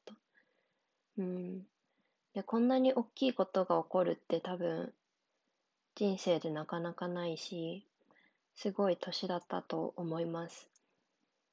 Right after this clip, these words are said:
うん。まあ、思いますというか、まだ二ヶ月もあるので、また何か嬉しいこととか、まあ、悲しいこともあるかもしれないけど、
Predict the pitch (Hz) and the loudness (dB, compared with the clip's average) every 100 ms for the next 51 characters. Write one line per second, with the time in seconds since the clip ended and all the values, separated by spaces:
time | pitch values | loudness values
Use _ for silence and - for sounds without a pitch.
0 | _ _ _ _ _ _ _ _ - 196 | _ _ _ _ _ _ _ _ 0 0
1 | 180 202 208 208 202 - 165 185 202 214 | 0 -4 -2 2 2 2 0 2 4 2
2 | 226 - 185 185 180 180 185 196 170 175 | 0 -2 0 0 -2 -2 0 2 2 0
3 | 202 208 185 - 160 156 180 170 185 165 | 2 2 2 0 -8 -4 -2 0 0 0
4 | 156 170 170 - _ _ - - 175 175 | 0 -2 -2 -8 _ _ -16 -8 -4 -2
5 | 170 156 160 156 _ _ _ _ _ - | -4 -4 -4 -4 _ _ _ _ _ -4
6 | 175 170 - 170 - 180 - - - - | 0 0 0 0 0 -2 -4 -6 -6 -2
7 | - - - 165 - - 170 165 170 190 | -2 -4 -12 -14 -10 -6 -4 -4 -2 -2
8 | - 165 180 196 - 156 160 175 170 170 | -2 2 2 2 0 -8 -8 -6 -6 -8
9 | 170 - 170 175 208 | -10 -8 -4 -4 -6